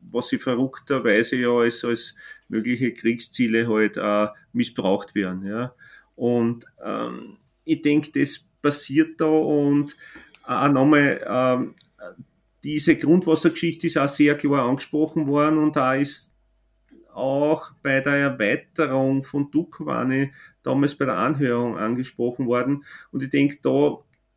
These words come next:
da sehe ich schon auch irgendwie auch die Chance, dass wir von Österreich mehr einhaken halt, ja. Äh, und da werden wir schauen, unsere niederösterreichische Landesregierung, die jetzt neu gebildet werden soll oder ist gerade in Bildung,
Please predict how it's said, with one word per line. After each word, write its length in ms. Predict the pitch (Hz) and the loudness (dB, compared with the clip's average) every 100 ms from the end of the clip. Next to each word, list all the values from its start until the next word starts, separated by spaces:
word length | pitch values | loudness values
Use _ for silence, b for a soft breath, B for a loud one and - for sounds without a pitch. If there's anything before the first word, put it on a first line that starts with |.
| _ | _
da 120 | - | -4
sehe 200 | 156 170 | -2 0
ich 220 | 175 180 175 | 2 2 2
schon 260 | 151 170 | 2 2
auch 160 | 175 165 | 2 4
irgendwie 440 | 160 160 156 156 | 4 2 2 2
auch 100 | 151 | 2
die 80 | 151 | 2
Chance, 460 | 160 - 117 147 151 | 0 0 0 0 0
dass 140 | 156 | 0
wir 120 | 165 151 | 0 0
von 180 | 160 | 2
Österreich 440 | 139 139 151 143 139 | 2 0 0 0 2
mehr 260 | 143 135 | 2 2
einhaken 680 | 135 117 127 113 92 - 107 | 2 2 2 0 -2 -4 -6
halt, 200 | 107 95 | -6 -4
ja. 260 | 113 139 147 b b b b _ | -2 -4 -4 b b b b _
Äh, 540 | 143 120 120 120 120 92 | -4 0 2 2 0 -4
und 520 | - 135 139 135 - b b b b _ _ _ _ _ - | -4 0 2 0 -4 b b b b _ _ _ _ _ -4
da 100 | 127 | 0
werden 140 | 135 | 4
wir 160 | 151 147 | 4 4
schauen, 440 | 156 131 151 170 - - | 6 8 8 6 4 0
unsere 340 | 160 165 160 | 2 4 4
niederösterreichische 880 | 156 156 160 151 147 143 143 160 170 | 6 6 6 4 2 0 0 0 2
Landesregierung, 960 | 143 113 127 156 151 151 170 165 170 165 | 2 2 2 0 0 0 4 4 6 4
die 100 | 165 | 4
jetzt 340 | 160 156 - 160 | 4 4 0 0
neu 180 | 127 | 2
gebildet 540 | 131 156 160 147 160 143 | 2 2 0 2 2 2
werden 220 | 143 143 | 2 0
soll 280 | 147 147 147 | 2 2 4
oder 320 | 143 139 139 | 2 2 0
ist 200 | 135 - | -2 -4
gerade 220 | 135 135 | -2 0
in 100 | 143 | 0
Bildung, 480 | 143 139 147 147 143 | 2 2 4 2 0